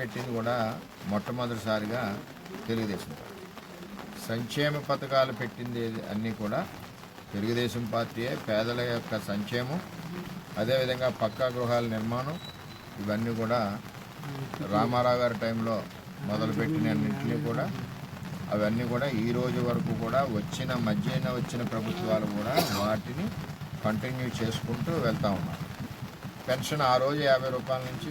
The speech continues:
ఈరోజు మరి నాలుగు వేల రూపాయల వరకు వచ్చింది. ఈ ఎలక్షన్ ముందు మనం రెండు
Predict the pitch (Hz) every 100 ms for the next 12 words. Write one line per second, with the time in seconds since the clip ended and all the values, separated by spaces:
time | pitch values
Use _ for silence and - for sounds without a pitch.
0 | 123 117 120 117 101 - - - - -
1 | - - 107 107 107 110 113 110 104 117
2 | 113 113 104 110 - 104 107 - - -
3 | - - - 113 143 139 135 139 147 147
4 | 143 139 131 127 120 113 107 - - -
5 | 98 113